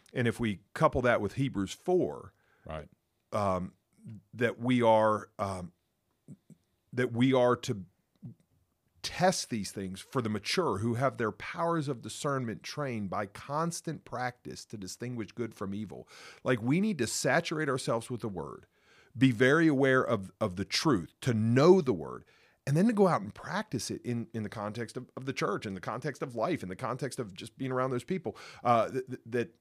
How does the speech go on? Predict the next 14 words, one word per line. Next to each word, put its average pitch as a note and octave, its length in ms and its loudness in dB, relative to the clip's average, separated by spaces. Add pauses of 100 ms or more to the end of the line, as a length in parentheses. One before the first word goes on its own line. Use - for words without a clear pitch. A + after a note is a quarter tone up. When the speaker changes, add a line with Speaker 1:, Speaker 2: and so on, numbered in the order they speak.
Speaker 1:
that G#2+ 180 -6
help D3+ 320 0
us G#3 160 -2
grow, G#2 340 0
and C3+ 180 -2
by D3 160 4
the F3 80 0
way, F3+ 120 2
that F3+ 140 0
challenge F#3 420 -4
us F#2 200 -6
in A2+ 160 -4
our G2 140 0
growth. E2+ 420 -6